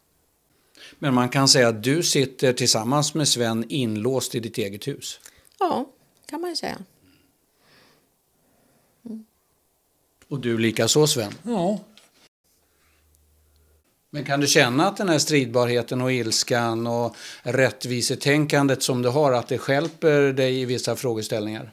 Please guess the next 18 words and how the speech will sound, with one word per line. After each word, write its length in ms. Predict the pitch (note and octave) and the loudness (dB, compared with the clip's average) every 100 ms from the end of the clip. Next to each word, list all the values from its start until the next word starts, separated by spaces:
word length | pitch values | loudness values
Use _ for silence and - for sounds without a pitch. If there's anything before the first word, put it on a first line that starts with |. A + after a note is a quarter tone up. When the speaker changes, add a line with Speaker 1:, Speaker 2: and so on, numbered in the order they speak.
| _ _ _ C3+ | _ _ _ 2
Speaker 3:
Det 560 | G3+ C4 A#3+ G#3+ F#3+ | 4 6 8 8 10
gör 200 | F#3+ E3+ | 12 12
det 60 | C#3 | 10
säkert. 640 | - A#2 - - - - - _ _ _ _ _ _ _ _ | 6 0 -2 -4 -4 -14 -20 _ _ _ _ _ _ _ _
Så 120 | - D3 | -10 -6
att 40 | |
säga, 100 | C3 | -2
det 100 | B2 | 4
är 40 | |
inte 300 | C4 A3 F3+ | 4 6 4
omöjligt. 680 | E3+ C#3+ B2+ A#2+ C3 - - - _ _ _ | 4 2 0 -2 -6 -14 -20 -20 _ _ _
Att, 160 | G#3 - | -6 2
men, 340 | G3+ G3 G3 - - | 2 2 -4 -12 -4
jag, 200 | G#3 - | 2 4
jag, 180 | G3+ A3+ | 4 6
jag 240 | F#3+ A#3 A3+ | 8 8 6
vet 200 | B3+ A3+ | 2 4
inte 240 | G3 | 4